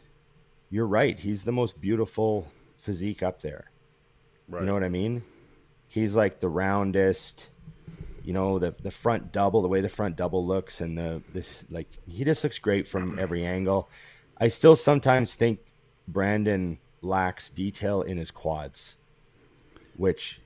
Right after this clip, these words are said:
Speaker 1: is, like, such a nit-, like, his legs are awesome. Like, I don't wanna criticize Brandon's legs, but if I had to do one thing, like, if he had striations like Hadi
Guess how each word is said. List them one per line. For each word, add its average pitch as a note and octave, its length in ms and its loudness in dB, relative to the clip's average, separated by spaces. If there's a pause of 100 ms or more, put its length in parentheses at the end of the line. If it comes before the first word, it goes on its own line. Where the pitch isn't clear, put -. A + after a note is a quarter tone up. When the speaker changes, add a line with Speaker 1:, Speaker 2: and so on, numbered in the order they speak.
(280)
Speaker 1:
is, F2 240 -4
like, E2+ 360 -2 (520)
such - 280 -2
a A2+ 60 2
nit-, G#2 360 0
like, F#2+ 180 0
his A2 200 -4
legs A#2 240 2
are F#2+ 120 4
awesome. G#2 420 2 (800)
Like, F#2 140 -6
I G2 60 0
don't A#2 100 0
wanna G#2+ 140 0
criticize E2 440 -4
Brandon's D2+ 340 -8
legs, E2+ 260 -4
but F#2 280 0
if G2+ 160 -4
I F#2 60 0
had G#2 280 0
to F#2 60 -10
do G2 160 0
one F2 240 0
thing, C3+ 320 2
like, F#2 200 0 (300)
if - 120 0
he D3+ 200 2
had C3+ 280 6
striations G#2+ 720 0
like E2+ 180 -4
Hadi G2+ 480 -4